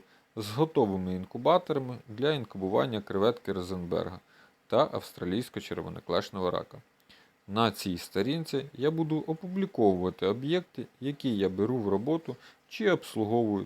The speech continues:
та інформативно супроводжую. До речі, кому потрібна допомога та супровід, ви можете в нас придбати річний абонемент на повний супровід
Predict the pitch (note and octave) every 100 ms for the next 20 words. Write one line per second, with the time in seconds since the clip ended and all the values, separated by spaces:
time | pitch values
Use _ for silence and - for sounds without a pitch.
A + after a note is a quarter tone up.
0 | - - C#3 G2+ - F2+ F2+ - C3 A#2
1 | F#2+ - C3 - F#2 F2+ F2 F2+ E2 -
2 | _ _ _ _ - F2 G#2 F#2 - -
3 | - _ _ - A2 G2+ E2 F2 - G2
4 | E2 E2 F2+ - D#3+ F3+ D#3+ D3+ _ _
5 | G#2+ G#2+ - G#2 G2 G2+ F#2+ F2+ _ _
6 | _ A#2 C#3 G#2 A#2 B2+ - F#2 G2 B2
7 | D#3+ - G2+ G#2 G#2+ G#2+ G2 F#2+ A#2 -
8 | F#2 E2 E2+ F#2 A#2+ D3 F3+ E3 _ -
9 | _ _ B2 D3+ A2+ - B2 G#2 F#2+ -
10 | D#3+ E3 C#3+ B2+